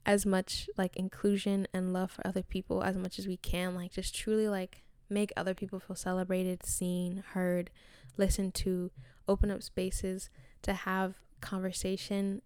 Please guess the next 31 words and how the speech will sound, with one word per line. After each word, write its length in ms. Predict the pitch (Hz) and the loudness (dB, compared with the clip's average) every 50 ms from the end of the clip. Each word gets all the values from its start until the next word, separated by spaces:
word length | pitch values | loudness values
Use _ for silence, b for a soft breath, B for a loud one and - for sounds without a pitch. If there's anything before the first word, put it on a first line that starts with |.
| - - | -8 -4
and 200 | 180 190 185 185 | -2 -2 -2 -2
just 160 | - 190 - | -2 -4 -4
share 340 | - - - 190 190 190 190 | -4 -2 0 0 2 2 0
experiences 840 | 185 - - - - - 185 185 185 190 190 - - 208 202 196 - | -2 -4 -8 -10 -6 -4 -2 0 0 0 0 0 0 0 0 0 -2
and, 180 | - 185 175 | -2 -2 -2
like, 340 | 175 170 170 175 - - - b b b b b b b b b b | -2 -4 -4 -6 -8 -12 -18 b b b b b b b b b b
just 480 | - - 208 196 190 190 - - - - - - - | -2 0 2 2 2 2 -2 -4 -4 -6 -12 -12 -8
vibe 540 | 185 180 185 185 180 185 190 202 220 226 226 - - - | -6 -2 0 0 0 0 0 0 0 -2 -4 -8 -8 0
with 200 | 226 233 226 - | 2 2 4 4
one 140 | 233 226 226 | 4 4 4
another 360 | 226 226 233 233 233 240 240 | 4 4 4 4 4 2 2
and 200 | - - 202 196 | 2 0 -4 -2
truly 240 | - - 202 196 196 | 2 2 2 2 2
just 180 | 202 196 196 | -2 -6 -4
get 160 | - 196 196 | -4 -4 -2
to 100 | - - | -2 -2
know 180 | 190 185 180 185 | -2 -2 -2 -2
one 120 | 190 185 | -2 -2
another 260 | 185 185 185 180 185 185 | -2 -2 -2 -2 -2 -2
for 160 | - - 190 | -2 -4 -4
who 160 | 185 175 190 | -2 0 2
we 180 | 185 185 180 175 | 2 2 2 2
are, 380 | 175 175 180 185 196 214 220 - B B B B B B B B 127 B B - - | 0 0 -2 -2 -2 -2 -4 -6 B B B B B B B B -18 B B -6 -4
um, 260 | - 180 175 170 170 | -2 -2 -2 -2 -4
truly 380 | 175 - - 208 202 202 196 196 | -4 -2 2 4 4 4 4 2
without, 420 | 185 185 - - - 180 180 - - | 2 -2 -4 -4 -4 -4 -4 -4 -4
like, 240 | - 185 180 180 - - | -6 -6 -6 -6 -8 -6
any 420 | 214 185 185 190 185 185 185 185 - | -4 -2 0 0 0 -2 -2 -4 -4
other 460 | 190 180 - 180 180 180 175 175 170 B B B B B B - - - - - - - - - | -4 -2 0 2 2 2 2 0 -2 B B B B B B -20 -20 -20 -20 -20 -20 -20 -8 -2
expectations 920 | - 196 196 - - - 185 - - - 180 180 - - - 185 185 185 - | 0 0 0 0 -2 -4 -4 -2 -2 -2 -2 -4 -6 -6 -6 -6 -6 -4 -4
or 260 | 185 180 180 180 | -4 -4 -4 -6